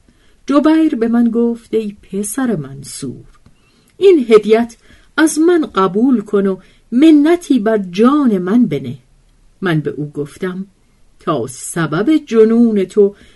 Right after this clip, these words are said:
پس از جنون سیده ندانم، هدیت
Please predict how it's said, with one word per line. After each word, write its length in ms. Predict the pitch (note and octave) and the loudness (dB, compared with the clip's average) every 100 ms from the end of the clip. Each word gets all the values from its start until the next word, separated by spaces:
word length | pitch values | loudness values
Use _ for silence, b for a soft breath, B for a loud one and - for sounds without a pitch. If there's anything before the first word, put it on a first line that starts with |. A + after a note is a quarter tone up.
| b - | b -8
پس 300 | - D4 E4 | -4 -2 2
از 280 | F#4 D#4+ A#3+ | 4 2 -2
جنون 580 | G#3+ B3 B3+ F#4 F#4 C#4 | 2 4 6 6 4 2
سیده 580 | A3+ G3+ F3 D3+ D3 C#3+ | 0 0 0 0 -2 -4
ندانم، 840 | D3+ E3 F3+ F3+ G#3 G3+ B3+ E4+ F4 _ _ _ _ _ | -2 -2 0 2 2 2 0 0 -4 _ _ _ _ _
هدیت 580 | D#4+ F#3+ E3+ D3+ D3+ | 2 2 0 -4 -6